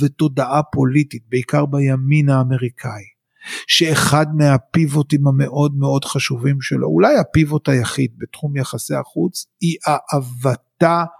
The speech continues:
ושמירתה של מדינת ישראל. האהבה הזאת היא מתורגמת עם השנים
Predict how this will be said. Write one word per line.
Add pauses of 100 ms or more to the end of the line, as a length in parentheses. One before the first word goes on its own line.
(240)
ושמירתה (400)
של
מדינת
ישראל. (500)
האהבה
הזאת
היא
מתורגמת (100)
עם
השנים